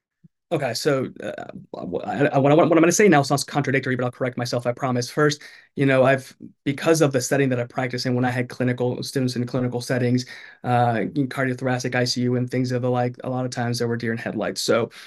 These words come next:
um, I helped in my, in my mind years and years ago, mentor them through the process of how to apply their clinical knowledge to treat the patients correctly. But, uh, lo and behold, n-,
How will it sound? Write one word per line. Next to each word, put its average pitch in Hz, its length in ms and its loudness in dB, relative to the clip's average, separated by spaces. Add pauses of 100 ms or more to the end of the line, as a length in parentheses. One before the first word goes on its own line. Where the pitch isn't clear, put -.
(280)
um, 117 560 4 (220)
I 139 60 -4
helped 160 520 2
in 139 180 4
my, 135 240 4
in 135 200 0
my 139 220 2
mind 123 260 0
years 139 240 2
and 127 120 0
years 131 140 -4
ago, 117 180 -4
mentor 127 420 -2
them 120 220 -4
through 120 140 -6
the 120 60 -4
process 120 460 -2
of 123 100 -6
how 123 220 -2
to 120 120 2
apply 120 380 2
their 113 120 2
clinical 117 340 -2
knowledge 117 380 -4
to - 40 -12
treat 107 200 -6
the 123 60 -4
patients 90 340 -6
correctly. - 400 -8 (440)
But, 131 440 8
uh, 110 260 6
lo 160 140 8
and 147 80 8
behold, 123 580 4 (180)
n-, 147 220 6